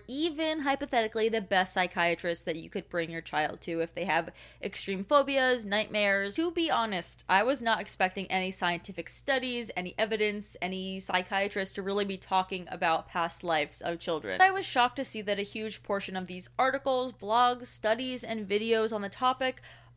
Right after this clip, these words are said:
of children remembering past lives actually reference the department specifically at the University of Virginia School of Medicine, a prestigious school, may I add,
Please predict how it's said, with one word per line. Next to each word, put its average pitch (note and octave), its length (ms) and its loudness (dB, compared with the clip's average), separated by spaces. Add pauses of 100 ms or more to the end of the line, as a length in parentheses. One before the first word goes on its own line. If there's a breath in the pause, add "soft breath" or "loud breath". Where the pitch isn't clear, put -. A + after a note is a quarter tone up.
of A#3 180 6
children A#3 300 4
remembering G3 420 0
past F#3+ 320 -2
lives F#3 300 4
actually B3 320 2
reference B3 340 0
the A3+ 80 -6
department A3 560 -2
specifically E4 800 -6
at A3+ 180 4
the A#3+ 80 -8
University G3+ 480 -4
of F#3 80 -4
Virginia F#3 400 -4
School E3+ 300 -4
of D#3+ 100 -4
Medicine, G#3 760 -2 (360 loud breath)
a G#3+ 40 -8
prestigious A3 680 -4
school, F3+ 360 -6
may E3 220 -10
I D#3+ 80 -10
add, E3+ 480 -6